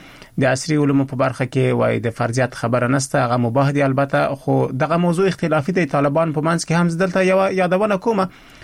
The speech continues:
زموږ او تاسو له دې بحث سره دغه یادونه ډېره مرسته کوي. تازه د افغانستان لپاره د امریکا، آه، د اروپایي ټولنې کوم سفیر چې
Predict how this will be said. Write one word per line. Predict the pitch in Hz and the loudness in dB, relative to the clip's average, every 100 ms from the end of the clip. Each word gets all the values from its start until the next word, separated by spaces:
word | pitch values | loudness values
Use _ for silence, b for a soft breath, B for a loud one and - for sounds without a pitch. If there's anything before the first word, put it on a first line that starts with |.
| B 170 | B 0
زموږ | 151 165 | 2 0
او | |
تاسو | 175 170 170 | 0 0 0
له | |
دې | 147 156 | -2 0
بحث | 175 165 | 0 -2
سره | - 160 | -2 0
دغه | 143 151 156 135 123 123 | 0 0 0 0 0 0
یادونه | 135 131 151 160 | 2 2 0 0
ډېره | 156 151 | 0 0
مرسته | 151 180 - 160 | 0 -2 -2 -2
کوي. | 147 143 147 143 | 2 2 2 -2
تازه | - 156 160 208 180 b b b b b | -2 0 2 0 -2 b b b b b
د | 147 | -2
افغانستان | 143 156 156 180 180 | 0 0 0 0 0
لپاره | 151 165 | 0 0
د | 151 | 2
امریکا، | 139 139 135 165 165 156 | 0 0 0 0 2 0
آه، | 135 131 113 | 0 0 0
د | 123 139 - | 0 0 0
اروپایي | 147 139 175 | -2 0 -2
ټولنې | 185 151 139 135 | 0 0 0 0
کوم | 147 | -2
سفیر | 135 131 160 | -2 -2 -2
چې | 147 | -2